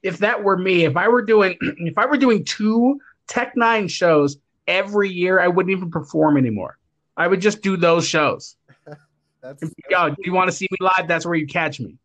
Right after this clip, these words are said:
Speaker 2: That's, that's pretty much how it was too. Like, we do a couple bar shows every now and then,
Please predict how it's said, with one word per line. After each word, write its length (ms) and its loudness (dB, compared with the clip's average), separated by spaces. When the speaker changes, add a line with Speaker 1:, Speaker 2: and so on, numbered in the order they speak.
Speaker 2:
That's, 260 -20
that's 220 -20
pretty 260 -20
much 300 -18
how 200 -14
it 60 -20
was 480 -16
too. 300 -16
Like, 180 -18
we 120 -16
do 180 -14
a 60 -14
couple 260 -16
bar 300 -14
shows 400 -18
every 200 -20
now 280 -20
and 120 -20
then, 300 -20